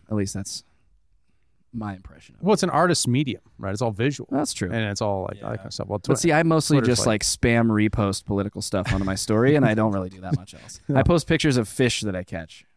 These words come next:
Speaker 1: That's, that's basically it.
Speaker 2: That's fair.
Speaker 3: That's the place for it. Yeah, that Twitter's not really the space for fish.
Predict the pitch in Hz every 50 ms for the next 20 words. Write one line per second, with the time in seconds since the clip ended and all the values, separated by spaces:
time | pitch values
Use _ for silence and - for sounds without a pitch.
0 | _ _ _ _ - 98 95 - - - - 82 82 - _ - - - - -
1 | 90 90 - _ _ - 107 101 - 101 82 - - - _ _ _ 139 139 135
2 | - 127 - 123 110 - - 113 95 101 123 127 131 135 143 - - - 208 202
3 | 196 180 160 147 123 120 120 113 107 90 - - 98 92 90 - - 90 _ _
4 | 92 95 - - -